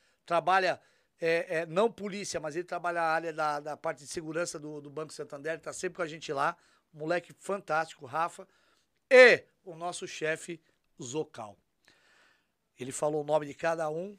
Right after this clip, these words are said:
porque ele trabalhou com os caras, sabe quem são os caras, e ele teve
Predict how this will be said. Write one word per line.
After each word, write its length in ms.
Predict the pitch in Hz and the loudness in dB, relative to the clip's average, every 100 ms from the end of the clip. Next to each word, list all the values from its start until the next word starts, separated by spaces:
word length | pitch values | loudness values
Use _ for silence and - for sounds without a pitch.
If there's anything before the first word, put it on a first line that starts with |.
| _ | _
porque 140 | - | -6
ele 100 | 175 | -4
trabalhou 580 | 165 196 185 170 180 226 | 2 6 8 10 12 12
com 120 | - 185 | 12 0
os 100 | - | -2
caras, 560 | 165 156 170 175 - _ _ _ | 2 2 2 -6 -16 _ _ _
sabe 480 | - - 214 233 220 | -10 10 12 12 12
quem 200 | - 196 | -6 -6
são 180 | - 190 | -4 -4
os 120 | - | -6
caras, 480 | - 156 165 190 - _ _ _ _ | -2 2 2 -2 -8 _ _ _ _
e 160 | 160 180 | -2 6
ele 280 | 208 226 208 | 6 6 0
teve 760 | - 180 202 220 135 135 120 | 4 8 10 10 6 -6 -14